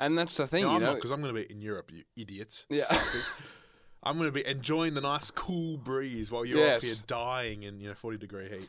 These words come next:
Speaker 1: Well, it, it is. I, I, uh, grew up in a tin shed, essentially. We, our house is this old, the one I grew up in's a, um, an old pressed metal house with
Speaker 2: Yes.
Speaker 1: no insulation.
Speaker 2: Yes.
Speaker 1: So it was essentially a tin shed.
Speaker 2: Ugh.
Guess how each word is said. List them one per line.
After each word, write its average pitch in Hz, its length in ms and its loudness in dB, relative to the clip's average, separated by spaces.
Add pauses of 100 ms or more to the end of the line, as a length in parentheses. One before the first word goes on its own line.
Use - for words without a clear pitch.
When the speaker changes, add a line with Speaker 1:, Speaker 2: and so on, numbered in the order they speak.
(120)
Speaker 1:
Well, 143 280 6
it, 117 240 -2
it 120 180 -2
is. 143 320 0 (400)
I, 85 60 2
I, 127 460 6
uh, 113 120 4
grew 113 260 0
up 107 200 -2
in 101 40 -4
a 101 80 -4
tin 110 280 -4
shed, 104 320 0
essentially. 101 500 -2
We, 123 220 0
our 131 200 4
house 117 280 0
is 107 160 -6
this 98 160 -2
old, 104 320 0 (640)
the 113 80 0
one 120 160 2
I 107 80 0
grew 107 200 0
up 110 140 0
in's 104 300 -4 (160)
a, 101 260 0
um, 95 380 -4 (1120)
an 120 100 0
old 117 340 2
pressed 113 300 0
metal 117 260 0
house - 460 -4
with 110 160 -4
Speaker 2:
Yes. 120 60 0
Speaker 1:
no 123 160 0
insulation. 107 680 -2 (240)
Speaker 2:
Yes. 101 240 -14 (140)
Speaker 1:
So 117 200 2
it 113 40 4
was 113 160 0
essentially 120 480 0
a - 40 -4
tin 104 280 -2
shed. 98 360 0
Speaker 2:
Ugh. 107 120 -8